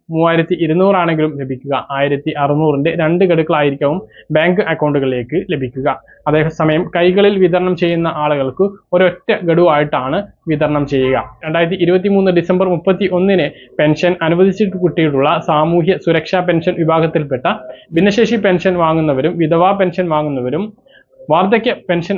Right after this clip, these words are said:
വാങ്ങുന്ന ആളുകളെല്ലാം മസ്റ്ററിംഗ് പൂർത്തീകരിക്കണം. ഇനി അക്ഷയ കേന്ദ്രങ്ങളിലെത്തിയാണ് മസ്റ്ററിംഗ് പൂർത്തീകരിക്കേണ്ടത്. അക്ഷയ കേന്ദ്രങ്ങളിലെത്തി മസ്റ്ററിംഗ് പൂർത്തീകരിക്കുമ്പോൾ മസ്റ്ററിംഗ് പരാജയപ്പെട്ടാൽ നിങ്ങളുടെ ലൈഫ് സർട്ടിഫിക്കറ്റ്, അതായത് തദ്ദേശ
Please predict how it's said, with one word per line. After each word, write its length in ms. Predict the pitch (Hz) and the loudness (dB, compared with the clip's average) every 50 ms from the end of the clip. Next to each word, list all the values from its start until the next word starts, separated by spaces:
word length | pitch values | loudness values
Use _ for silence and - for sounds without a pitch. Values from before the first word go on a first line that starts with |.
| 170 165 | -2 -2
വാങ്ങുന്ന 300 | 156 156 165 165 175 180 - - 151 151 | 0 0 0 0 -2 -2 -2 -2 0 2
ആളുകളെല്ലാം 580 | 165 185 180 180 170 160 170 185 190 165 120 - - 147 | 2 2 2 2 2 2 2 2 2 0 -2 -4 -6 -6
മസ്റ്ററിംഗ് 400 | 143 135 - - 147 139 170 165 | -6 -6 -6 -4 -4 -4 -2 -2
പൂർത്തീകരിക്കണം. 720 | 165 143 139 135 139 135 131 123 120 123 123 135 127 139 147 - - _ _ 170 | -2 -2 -2 -2 -2 -2 -2 -2 -2 -2 -4 -4 -4 -4 -6 -8 -12 _ _ -2
ഇനി 140 | 175 190 208 208 202 202 - _ _ _ - 156 | 0 0 0 0 -2 -6 -12 _ _ _ -6 -6
അക്ഷയ 220 | - - 208 202 202 196 | -4 0 0 2 2 2
കേന്ദ്രങ്ങളിലെത്തിയാണ് 840 | 190 190 190 190 196 190 185 180 175 165 165 190 180 160 151 160 160 151 | 2 2 0 0 0 2 2 2 2 2 0 0 0 0 0 0 -2 -4
മസ്റ്ററിംഗ് 320 | 139 - - 180 175 180 175 | -6 -6 -4 -4 -2 0 0
പൂർത്തീകരിക്കേണ്ടത്. 800 | 170 170 170 185 185 180 180 180 175 180 185 180 175 175 180 202 226 - - - - - _ - 147 | -2 0 2 2 2 4 4 2 2 2 0 0 2 2 2 0 -2 -4 -12 -20 -20 -18 _ -4 -4
അക്ഷയ 260 | 156 - - - 226 220 202 | -4 -2 0 2 2 2 4
കേന്ദ്രങ്ങളിലെത്തി 560 | 202 202 196 196 196 196 190 190 180 175 190 180 175 | 2 2 2 2 2 2 2 2 2 2 0 0 0
മസ്റ്ററിംഗ് 320 | 165 170 - 190 185 165 | 0 0 -2 -2 0 0
പൂർത്തീകരിക്കുമ്പോൾ 640 | 170 165 160 180 185 175 170 160 147 147 143 160 180 185 - - | 0 0 2 0 2 2 2 0 0 0 0 0 0 0 -2 -4
മസ്റ്ററിംഗ് 340 | 151 - - - 175 170 160 | -6 -6 -4 -4 -2 0 0
പരാജയപ്പെട്ടാൽ 720 | 156 151 156 160 170 180 185 175 156 143 131 139 147 165 208 220 - - - - - - - _ _ | 0 2 0 0 2 2 0 0 0 -2 -2 0 -2 -2 -2 -4 -8 -16 -20 -20 -20 -20 -20 _ _
നിങ്ങളുടെ 260 | 165 160 160 151 170 - - 160 | 0 2 2 2 0 0 0 0
ലൈഫ് 260 | 156 170 202 202 208 - | 2 2 0 0 0 0
സർട്ടിഫിക്കറ്റ്, 540 | 208 196 208 185 165 156 151 151 143 147 190 - 160 | -2 0 0 0 -2 0 -2 -2 0 0 0 0 0
അതായത് 240 | 160 151 160 165 165 - 160 | 0 0 0 0 -2 -2 0
തദ്ദേശ 400 | 160 170 165 165 220 220 208 | 0 0 0 2 2 2 2